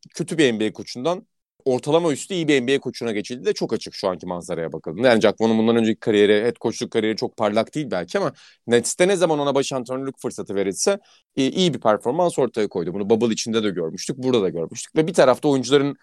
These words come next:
e, Mehmet Demirkol tabiriyle oyuncularını ikna eden bir koç var. Diğer tarafta da oyuncularını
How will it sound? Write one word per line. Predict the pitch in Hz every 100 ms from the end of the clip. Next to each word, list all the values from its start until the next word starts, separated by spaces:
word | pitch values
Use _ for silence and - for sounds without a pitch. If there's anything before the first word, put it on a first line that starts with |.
| _ _ _ _ _ -
e, | 113 110 107
Mehmet | 131 135 -
Demirkol | 151 135 143 117
tabiriyle | 120 107 101 104
oyuncularını | 117 110 131 123
ikna | - 165 185
eden | 180 175
bir | 165
koç | 175 -
var. | 208 196
Diğer | 196 135
tarafta | 127 117 -
da |
oyuncularını | 196 160 143 165 165